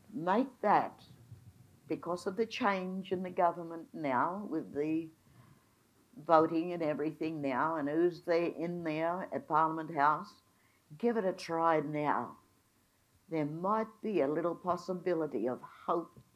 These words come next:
that we can walk together, come together,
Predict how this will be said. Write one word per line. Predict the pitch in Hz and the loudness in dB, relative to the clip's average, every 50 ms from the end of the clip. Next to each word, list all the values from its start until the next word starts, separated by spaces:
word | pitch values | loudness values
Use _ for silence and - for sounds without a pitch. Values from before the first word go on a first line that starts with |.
| _ _ _ _ _ _ _ _ _ _ _ _ _ _ _ _ _ - | _ _ _ _ _ _ _ _ _ _ _ _ _ _ _ _ _ -4
that | - 151 143 143 135 | -2 -2 -2 -2 -4
we | 143 156 160 165 175 | -2 0 0 0 0
can | - - 156 135 120 117 117 120 120 127 - _ | -2 -6 -6 -6 -4 -4 -6 -8 -10 -12 -14 _
walk | - - - 156 160 151 - - | -8 -2 2 2 2 2 0 -4
together, | - 160 139 143 147 143 143 139 147 - - - - - - | -8 -6 -2 0 2 2 2 0 -2 -4 -6 -10 -16 -18 -4
come | - - 208 208 202 | 0 2 2 2 2
together, | - 185 - - 156 151 147 139 151 147 | -2 -4 -2 0 2 2 4 2 2 0